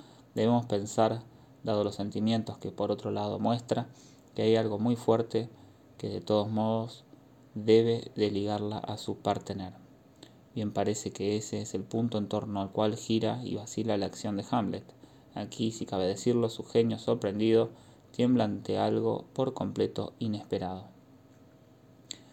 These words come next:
Es que el falo está en posición absolutamente ectópica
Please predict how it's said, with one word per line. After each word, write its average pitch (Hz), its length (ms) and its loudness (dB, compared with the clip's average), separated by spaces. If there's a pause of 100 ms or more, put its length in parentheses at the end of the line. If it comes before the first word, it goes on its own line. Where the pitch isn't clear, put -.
(140)
Es - 140 -10
que - 80 2
el 101 100 4
falo 123 260 6
está 113 180 -2
en 110 120 -2
posición 104 420 -4
absolutamente 101 880 -2
ectópica 104 840 0